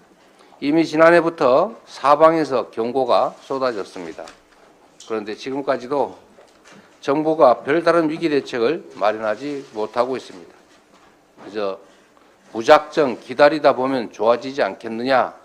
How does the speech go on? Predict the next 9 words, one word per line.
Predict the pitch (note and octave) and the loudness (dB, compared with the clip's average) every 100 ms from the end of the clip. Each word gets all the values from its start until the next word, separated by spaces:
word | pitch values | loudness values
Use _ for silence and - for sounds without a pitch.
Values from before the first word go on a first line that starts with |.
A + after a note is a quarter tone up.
| _ - | _ -14
이런 | A2 F2 E2 - | -10 -10 -12 -6
안이한 | G#2+ C3 C#3+ A#2+ A2+ D#3 - | -4 -2 -2 -2 -2 -6 -12
생각만 | G#2+ G#2+ G#2 G#2+ B2 B2 | -8 -6 -4 -4 -4 -6
보입니다. | G2 G#2 F#2+ F2+ E2+ _ _ _ _ _ _ _ _ _ _ - _ - - - - - - | -10 -10 -12 -16 -20 _ _ _ _ _ _ _ _ _ _ -20 _ -20 -20 -20 -20 -20 -20
무역위기 | - D3 F#3 F#3+ F#3 F#3 | -4 4 4 4 0 -6
타개책으로 | - F3 F3 F3 E3 D#3+ D3 | -6 -2 -2 -2 -2 -2 -2
들고 | D3+ D#3+ | -2 0
나온 | C#3+ C3 C3+ | 4 4 2
게 | B2 A2 D#3 | -2 -4 -4